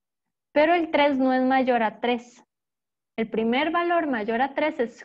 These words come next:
cuatro. Entonces tengo que guiarme no con la fila del tres, sino con la fila del cuatro. <clears throat> Por eso es que hay gente que puso siete y hay gente que puso cinco. La respuesta correcta es cinco. Hay cinco personas que tienen más de tres hermanos y no exactamente tres y de ahí en adelante.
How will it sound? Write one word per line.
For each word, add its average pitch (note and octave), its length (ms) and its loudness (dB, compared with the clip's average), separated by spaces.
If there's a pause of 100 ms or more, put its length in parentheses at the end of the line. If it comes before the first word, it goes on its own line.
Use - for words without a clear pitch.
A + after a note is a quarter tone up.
cuatro. B3+ 540 -2
Entonces A#3+ 440 -4
tengo C4 260 -4
que D4 140 -4
guiarme C4 400 0
no A3+ 200 -4
con A#3+ 120 -6
la B3 100 -2
fila C4+ 280 -2
del D4 120 -6
tres, A#3+ 260 -4
sino B3+ 220 -6
con G#3+ 140 -10
la G#3+ 100 -8
fila G3+ 260 -6
del G3 120 -12
cuatro. F#3+ 360 -6 (640)
<clears throat> D#4 400 4
Por A#3+ 140 2
eso B3+ 140 0
es C4+ 80 -6
que D#4 80 2
hay C#4+ 60 2
gente D4 200 0
que C#4+ 120 0
puso A#3+ 260 -6
siete D#4 340 -2
y D4+ 40 2
hay A#3 100 2
gente A3+ 240 -4
que C4 120 0
puso A3 260 -10
cinco. D#4+ 460 -4
La B3 140 0
respuesta A#3 400 -4
correcta B3 380 -4
es A#3+ 100 -8
cinco. C#4+ 280 -4
Hay G3 100 -8
cinco C4 300 -4
personas D#4 540 -4 (340)
que B3 100 0
tienen C4+ 400 0
más D4 400 0
de C4+ 160 2
tres A#3+ 320 -2
hermanos C4 540 -2
y A#3+ 120 -6
no A#3 140 0
exactamente C4 840 -4
tres C4 480 -2
y A#3 100 -6
de A3 100 -2
ahí G3 120 -4
en G3+ 140 -6
adelante. B3 640 -6